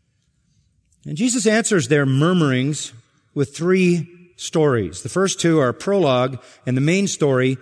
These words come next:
starts in verse eleven, the one that we know as the prodigal son, the longest parable Jesus ever taught, and really full and rich, as we will see. But he opens up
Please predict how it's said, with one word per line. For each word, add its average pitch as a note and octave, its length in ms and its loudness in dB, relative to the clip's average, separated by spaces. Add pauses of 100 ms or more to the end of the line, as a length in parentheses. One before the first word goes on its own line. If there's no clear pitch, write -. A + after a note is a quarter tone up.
(160)
starts C#3 380 -2
in B2+ 120 0
verse A2+ 280 -4
eleven, C3+ 500 0
the G#2+ 100 -8
one B2 440 -2
that B2 100 -2
we D3 220 0
know B2 180 0
as A#2 140 -2
the A#2 40 -8
prodigal A#2 520 -4
son, D3+ 300 -2
the B2 80 -2
longest D3+ 540 -2
parable C3+ 380 -2
Jesus A#2+ 560 -4 (260)
ever A2+ 160 -2
taught, C3 400 -4 (840)
and A#2+ 200 -2
really B2 380 0 (420)
full C#3+ 360 -2
and A2 160 -4
rich, B2 380 0
as G#2 180 -6
we A#2+ 160 0
will A2 200 -2
see. B2 600 -4 (680)
But D#3+ 140 0
he F#3 100 2
opens G#3 480 2
up - 460 -2